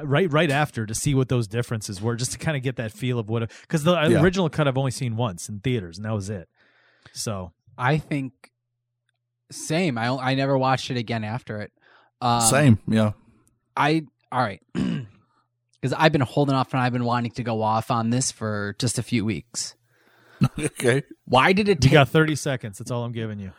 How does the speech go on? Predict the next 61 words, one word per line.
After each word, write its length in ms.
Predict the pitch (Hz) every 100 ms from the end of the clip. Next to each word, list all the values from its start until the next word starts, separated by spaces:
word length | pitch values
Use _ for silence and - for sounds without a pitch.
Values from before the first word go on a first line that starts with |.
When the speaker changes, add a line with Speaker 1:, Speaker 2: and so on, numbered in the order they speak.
| -
Speaker 3:
Why 180 | 135 147
the 80 | 123
Speaker 2:
And 200 | 135 139
Speaker 3:
fuck 80 |
did 80 | 139
it 240 | 185 - 143
Speaker 2:
go. 240 | 120 95 - -
Speaker 3:
Why 160 | 139 156
the 60 |
fuck 200 | 143 170
did 100 | 170
it 100 | 151 -
take 240 | 151 135
us 160 | 135 - _ _
five 280 | - 151 156
years 220 | 143 143 -
to 80 | 131
get 180 | 139
something 280 | - 135 131
they 80 | 127
could 180 | 120 156
have 100 | 143
released 280 | 143 135 123
at 60 | -
the 80 | 120
very 260 | 127 131 120
get, 260 | 131 -
beginning? 400 | 120 117 117 110 - 165 -
Why? 320 | 143 175 185 - -
I 60 |
mean, 360 | 165 160 147 147 _ _ _ _ _ _ _
Speaker 1:
Because 320 | - 147 156 127
you 80 | 139
realize 420 | 151 143 135 120
he 120 | 139
filmed 300 | - 143 131
a 40 | 120
lot 160 | 123 120
more 160 | 117
stuff 340 | 107 - 120 -
recently 480 | 123 127 107 90 87
for 180 | - 92
this. 320 | 82 - - _ _ _ _ _ _ _ _ _ _
That's 200 | 120 127
the 120 | 156
idea. 260 | 135 123 135
But 180 | 117 135
yeah, 240 | 156 180 104 113
a 60 | 131
lot 220 | 147 214
of 60 | 226
the 60 |
Speaker 3:
Oh, 60 | 262
Speaker 1:
stuff 120 | 202
Speaker 3:
wait. 160 | 170 156
Speaker 1:
wasn't 260 | 175 175
completely 540 | - 143 - 147 165 127
filmed 380 | - 143 196 160
yet. 300 | 107 92 95
There 120 | 143
was, 140 | 165